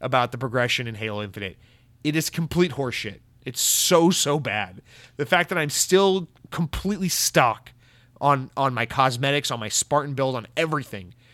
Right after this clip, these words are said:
because nothing I unlocked in all one hundred tiers of this battle pass was even remotely interesting. Because everything that was even slightly interesting, and not much of it was all that interesting,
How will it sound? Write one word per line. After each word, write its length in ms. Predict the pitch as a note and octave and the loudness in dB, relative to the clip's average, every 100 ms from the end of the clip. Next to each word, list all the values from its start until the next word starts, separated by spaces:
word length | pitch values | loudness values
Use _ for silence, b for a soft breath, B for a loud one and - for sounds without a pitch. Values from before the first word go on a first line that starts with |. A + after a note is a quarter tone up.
| b b | b b
because 320 | D#3+ - D3 | -6 0 0
nothing 540 | C#3 C#3 D#3 E3 G#3+ F#3+ | 0 0 2 2 2 2
I 80 | D#3+ | 2
unlocked 460 | D3+ C#3+ C3 B2 | 2 0 0 -2
in 80 | A#2+ | -2
all 220 | B2 C3 | 0 0
one 140 | B2+ B2 | 0 -4
hundred 600 | - D3+ F#3 D#3 E3+ D3+ | 0 2 2 2 0 0
tiers 320 | - D#3+ C3+ | 0 0 0
of 80 | B2 | -4
this 100 | A2+ | -6
battle 280 | B2 C3 A2+ | -2 0 0
pass 440 | A2 G2 - - b b b | -6 -10 -12 -14 b b b
was 160 | - C#3 | -4 0
even 220 | D3+ C#3+ | 0 0
remotely 560 | C#3 C#3 C#3 D3+ D3 C3+ | -2 0 2 2 2 2
interesting. 520 | C3+ A2+ - G2 F#2+ - b b b - | 0 -4 -6 -8 -14 -20 b b b -4
Because 220 | C#3 D#3+ | 2 4
everything 300 | F3 F#3 F3+ | 6 4 2
that 100 | D3+ | 2
was 140 | D3+ | 2
even 200 | D3+ C#3+ | -2 -4
slightly 520 | A#2+ - F3+ G#3 F#3 | -2 0 2 2 2
interesting, 400 | D3+ C#3 C3+ C#3 | 0 -2 -6 -6
and 80 | B2+ | -2
not 160 | B2+ D#3+ | -2 2
much 180 | - C#3 | 0 0
of 60 | |
it 60 | C#3 | -2
was 120 | C3 | 0
all 100 | C3 | 0
that 120 | A#2+ | 0
interesting, 480 | B2 C#3 A#2+ A2+ A2+ | -2 -2 -4 -6 -8